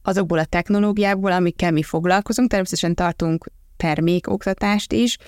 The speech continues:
de nagyon sok olyan oktatást tartunk, ami technológiai oktatás, tehát például hidraulika alapjai, ami nem Rexroth specifikus, ö, tudás, hanem egy technológiai tudás, természetesen Rexroth eszközökön történik az oktatás,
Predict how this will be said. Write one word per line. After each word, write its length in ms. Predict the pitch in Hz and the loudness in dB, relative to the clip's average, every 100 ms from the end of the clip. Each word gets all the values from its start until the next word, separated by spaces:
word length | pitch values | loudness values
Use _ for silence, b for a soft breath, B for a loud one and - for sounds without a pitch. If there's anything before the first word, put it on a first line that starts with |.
| B - | B -8
de 520 | 180 175 170 175 175 | -2 0 0 0 0
nagyon 300 | 180 180 175 | 0 0 -2
sok 200 | - 170 | -2 -2
olyan 120 | 170 | -2
oktatást 420 | 165 - - 160 | -2 -4 -4 -2
tartunk, 300 | 202 208 220 | -4 -2 0
ami 160 | 185 175 | 0 -2
technológiai 1120 | 165 160 - 160 156 156 165 160 156 151 - | -2 -4 -2 0 0 0 0 0 0 0 -2
oktatás, 500 | 175 - 240 254 247 | -6 -6 -4 -2 -2
tehát 200 | 202 196 | -2 -6
például 300 | - 170 156 | -6 -2 -2
hidraulika 880 | 156 160 156 151 156 - 147 147 - | -2 -2 -2 0 -2 -2 -2 -2 -4
alapjai, 760 | - 165 185 202 240 247 254 - | -4 0 0 0 0 2 2 2
ami 240 | 185 190 | 2 2
nem 340 | 190 180 175 - | 2 2 0 -2
Rexroth 680 | 175 165 - - 156 151 - | -2 -2 -4 -4 -4 -4 -10
specifikus, 920 | - 160 - 151 - 156 160 156 - - | -6 -6 -4 -6 -4 -4 -4 -4 -6 -4
ö, 100 | 156 | -4
tudás, 500 | - 190 254 285 - | -2 0 0 0 0
hanem 360 | 214 208 196 | 0 2 2
egy 240 | 196 180 - | 2 0 -4
technológiai 640 | - 151 165 156 151 151 147 | -6 -4 -2 -2 -2 -2 -2
tudás, 440 | - 165 220 247 | -4 -2 0 0
természetesen 840 | - 175 160 147 160 - 165 160 - | -2 -4 -4 -4 -4 -2 -2 -2 -2
Rexroth 560 | - 151 - 151 151 | -2 -2 -2 -2 -2
eszközökön 640 | 147 - 160 151 147 156 151 | -4 -2 -2 -2 -2 -2 0
történik 560 | 151 151 160 160 151 160 | -2 -2 0 0 -2 -4
az 360 | 151 - 202 | -4 -4 -2
oktatás, 640 | - - 226 - 269 269 | -4 -4 -6 -2 -2 -2